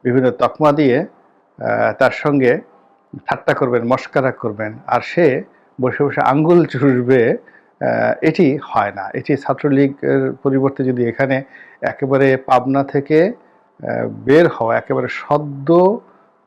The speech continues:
আহ, মানে just বের হয়েছে এরকম কোনো উন্মাদ, বদ্ধ উন্মাদ, তাকেও যদি আপনি এরকম একটা পরিবেশ পরিস্থিতিতে ফেলেন,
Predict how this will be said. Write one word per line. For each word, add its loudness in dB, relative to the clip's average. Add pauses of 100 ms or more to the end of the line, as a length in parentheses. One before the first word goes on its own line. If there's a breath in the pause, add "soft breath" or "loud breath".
আহ, -2
মানে -2
just -2 (380)
বের 4
হয়েছে -6
এরকম 0
কোনো 0
উন্মাদ, 4 (100)
বদ্ধ 2
উন্মাদ, 0 (680 soft breath)
তাকেও 2
যদি 2
আপনি 0
এরকম -2
একটা -4
পরিবেশ -4
পরিস্থিতিতে -6
ফেলেন, -4